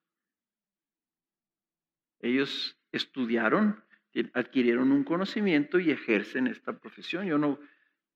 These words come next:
yo estudié ingeniería, yo no considero que ser ingeniero sea un don. Aunque hay buenos ingenieros y otros no tan buenos, ¿verdad?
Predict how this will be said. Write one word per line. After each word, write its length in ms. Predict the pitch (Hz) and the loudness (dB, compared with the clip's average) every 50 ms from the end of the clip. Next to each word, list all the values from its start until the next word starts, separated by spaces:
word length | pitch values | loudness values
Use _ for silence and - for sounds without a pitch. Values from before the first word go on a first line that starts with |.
| _ _ _ | _ _ _
yo 140 | - - 127 | 0 0 0
estudié 360 | 127 - - 139 131 127 123 | 0 0 -2 0 2 4 4
ingeniería, 1040 | 131 127 123 - 139 135 131 117 113 113 123 143 170 180 170 151 139 120 - - - _ _ _ _ _ - | 4 2 0 0 0 2 2 4 4 4 4 4 4 4 2 2 0 -2 -4 -8 -18 _ _ _ _ _ -6
yo 180 | - 123 120 120 | -2 0 2 2
no 220 | 123 131 131 123 120 - - _ _ - - | 2 2 2 0 -2 -6 -14 _ _ -16 -8
considero 460 | - 120 117 - 120 117 117 123 117 | -6 -6 -4 -2 -2 -2 -2 -2 -4
que 80 | 117 104 | -6 -6
ser 140 | 117 113 | -6 -6
ingeniero 340 | 123 123 117 113 113 113 120 | -6 -6 -8 -6 -6 -6 -8
sea 160 | - - 120 | -8 -6 -4
un 140 | 113 113 107 | -2 0 2
don. 300 | 104 123 - 190 165 - _ _ _ _ _ _ _ _ _ _ _ _ _ _ _ _ _ _ _ _ _ _ _ _ _ _ _ _ _ _ _ _ _ _ _ _ _ _ _ _ _ _ _ _ _ - | 2 0 0 -2 -6 -10 _ _ _ _ _ _ _ _ _ _ _ _ _ _ _ _ _ _ _ _ _ _ _ _ _ _ _ _ _ _ _ _ _ _ _ _ _ _ _ _ _ _ _ _ _ -4
Aunque 240 | 120 135 - - 127 | -2 -2 0 0 0
hay 60 | 127 | 0
buenos 360 | 123 123 123 117 123 120 - | 2 2 2 2 2 0 -4
ingenieros 560 | - 123 175 180 175 165 160 170 170 165 - | -4 -2 0 2 2 2 2 2 0 -2 -2
y 40 | 117 | -6
otros 220 | 113 - 135 131 | -6 -4 -2 -2
no 140 | 127 123 - | -2 0 0
tan 140 | - 139 139 | -2 -2 0
buenos, 260 | 180 233 294 202 127 | 0 2 2 2 2
¿verdad? 260 | 120 123 135 165 - | 0 0 0 -2 -8